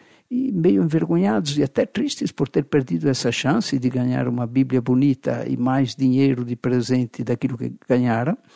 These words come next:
foram se retirando um tantinho desconfiados. A sós com o menino, disse-lhe comovido o patrão:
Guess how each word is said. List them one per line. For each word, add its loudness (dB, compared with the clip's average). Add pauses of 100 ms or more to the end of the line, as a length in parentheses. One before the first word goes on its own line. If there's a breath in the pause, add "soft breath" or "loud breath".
(640 loud breath)
foram 0
se 0
retirando 2
um 2
tantinho 0
desconfiados. -4 (1400 loud breath)
A -2
sós 4
com 4
o 6
menino, 4 (320 soft breath)
disse-lhe 0
comovido 2
o -2
patrão: -6